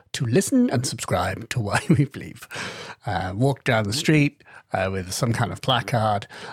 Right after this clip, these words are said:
letting all your neighbours know that you <laughs> listen to Why We Bleep show.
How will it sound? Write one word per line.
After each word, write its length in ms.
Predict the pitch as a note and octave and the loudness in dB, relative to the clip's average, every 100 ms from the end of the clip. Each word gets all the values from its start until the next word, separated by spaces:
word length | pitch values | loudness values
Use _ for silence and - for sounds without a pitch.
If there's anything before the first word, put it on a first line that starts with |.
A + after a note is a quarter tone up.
| - | 0
letting 300 | C#3+ D#3+ D3+ - - | 4 4 2 -2 4
all 260 | A#3+ A#3 | 6 8
your 140 | G#3 F3 | 6 6
neighbours 440 | D#3 C#3 B2+ A2 | 6 4 2 2
know 360 | A#2 F2 F#2+ - - | 0 0 -6 -14 -6
that 200 | A2+ G#2+ | -4 -4
you 300 | B2 A#2+ F3+ | -2 2 6
<laughs> 100 | D#3+ | 6
listen 440 | C#3+ A2 - G#2 - | 6 2 0 -2 -2
to 160 | - | -4
Why 140 | C3 - D#3+ | -4 -4 -2
We 180 | C#3+ B2+ | 0 0
Bleep 340 | C3 A2+ - | -2 -8 -6
show. 360 | - G2 F2+ | -2 -2 -2